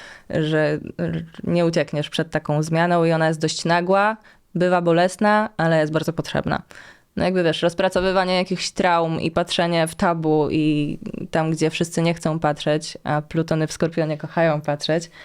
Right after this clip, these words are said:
to jest czasami bolesne, ale to, jak po prostu ten Feniks powstaje potem z tych popiołów, to jest warte tego.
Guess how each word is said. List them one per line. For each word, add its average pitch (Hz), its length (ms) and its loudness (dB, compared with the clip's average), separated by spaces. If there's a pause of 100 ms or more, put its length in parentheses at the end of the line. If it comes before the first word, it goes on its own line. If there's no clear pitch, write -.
(220)
to - 80 2
jest 277 180 2
czasami 147 340 0
bolesne, 139 500 0
ale 160 260 4 (680)
to, 175 280 4
jak 175 200 2
po 175 100 -2
prostu 175 280 0
ten 175 180 -2
Feniks 190 420 -2
powstaje 185 540 2
potem 170 280 -2
z 170 60 -14
tych - 180 -8
popiołów, 170 580 2 (360)
to 156 100 0
jest 160 140 2
warte 156 300 0
tego. - 280 -4